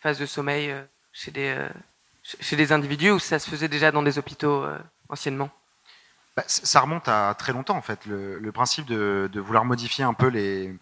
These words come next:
Speaker 2: l'activité cérébrale ou les phases de sommeil par des choses extérieures, ça existe depuis longtemps. Ça existe beaucoup, en fait, ça existait beaucoup, surtout dans les laboratoires. Dans les laboratoires, il y a énormément de choses qui, enfin, c'est, en fait, nous, on s'inscrit dans une lignée de découverte en laboratoire, en neurosciences. Donc ça, effectivement.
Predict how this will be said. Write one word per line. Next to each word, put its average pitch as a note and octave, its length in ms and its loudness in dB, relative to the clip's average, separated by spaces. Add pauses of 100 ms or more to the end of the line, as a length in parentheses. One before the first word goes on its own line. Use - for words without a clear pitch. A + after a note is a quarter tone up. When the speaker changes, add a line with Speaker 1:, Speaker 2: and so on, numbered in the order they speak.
Speaker 2:
l'activité A#2 380 -4
cérébrale A#2+ 480 4
ou A2 100 -8
les G2+ 120 -6
phases A2 180 -4
de A2 60 -6
sommeil A#2+ 340 -4
par G2 180 -2
des G#2+ 100 -8
choses A#2 260 -4
extérieures, A2 360 -2
ça - 80 -8
existe A2 160 -8
depuis A2 120 -8
longtemps. D#3+ 220 -4 (340)
Ça - 120 -4
existe C3+ 180 -4
beaucoup, D#3+ 380 0
en A#2+ 60 -12
fait, C3+ 160 0
ça B2+ 80 -4
existait A2+ 220 -8
beaucoup, B2+ 280 -4
surtout - 220 -2
dans C3 80 0
les G#2+ 80 -2
laboratoires. A2 580 2 (500)
Dans - 60 -12
les F#2+ 60 -6
laboratoires, G2+ 560 2
il G#2+ 80 -10
y G2+ 60 -8
a G#2 40 -4
énormément A2 300 -2
de A2 40 -8
choses C3 420 2
qui, G2 420 -10 (320)
enfin, A2 240 -4
c'est, - 180 -8
en - 300 -20
fait, D3+ 120 -2 (120)
nous, D#3 100 2
on E3+ 80 4
s'inscrit C#3+ 360 0
dans C#3+ 100 2
une B2 200 -4
lignée D3 320 0
de C#3 60 -10
découverte B2+ 640 0
en B2+ 100 -4
laboratoire, A#2 460 0
en A#2+ 80 -4
neurosciences. A2 420 -4
Donc G2 140 -14
ça, C3 180 0
effectivement. A2+ 420 -10